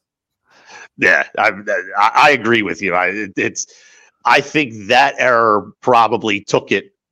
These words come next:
over to the top. Now,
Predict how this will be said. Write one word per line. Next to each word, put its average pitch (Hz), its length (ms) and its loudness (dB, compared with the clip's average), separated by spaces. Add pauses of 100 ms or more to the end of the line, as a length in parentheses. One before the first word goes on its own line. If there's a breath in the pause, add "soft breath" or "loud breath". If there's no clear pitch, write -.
(260)
over 120 380 2
to - 180 -8
the 85 120 -8
top. 82 360 -2 (1120 loud breath)
Now, 120 640 -2